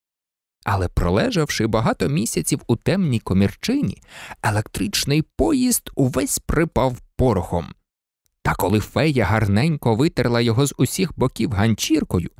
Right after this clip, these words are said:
блакитна фарба заясніла на ньому, як вода в Альпійському озері. Не тільки поїзд, але й начальник вокзалу, начальник поїзда та машиніст були блакитні.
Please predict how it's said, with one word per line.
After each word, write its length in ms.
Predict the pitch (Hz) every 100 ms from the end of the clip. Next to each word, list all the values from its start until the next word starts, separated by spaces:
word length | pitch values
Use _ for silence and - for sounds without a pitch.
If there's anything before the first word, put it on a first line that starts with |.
| - - - -
блакитна 680 | 82 113 131 156 - 139 139
фарба 600 | - 269 262 214 208 165
заясніла 720 | 113 139 165 - 226 294 269
на 140 | 262
ньому, 360 | 254 262 254 254
як 320 | 135 139 -
вода 440 | 104 127 107 160 220
в 60 | -
Альпійському 920 | - 135 135 127 120 - - 98 117 -
озері. 500 | 127 117 107 92 90 - _ _ _ _ -
Не 240 | 95 87
тільки 460 | 92 214 330 - 185
поїзд, 680 | - - 247 - 98 - - - -
але 240 | 117 147
й 100 | 131
начальник 640 | 104 135 185 190 156 156 120
вокзалу, 760 | 127 151 123 120 175 107 90 - -
начальник 640 | 117 - 240 254 202 220 -
поїзда 760 | - 285 269 220 175 131 143
та 140 | 147 131
машиніст 720 | 143 - 135 214 254 196 -
були 320 | 117 240 277
блакитні. 880 | 175 135 226 - 349 359 - 98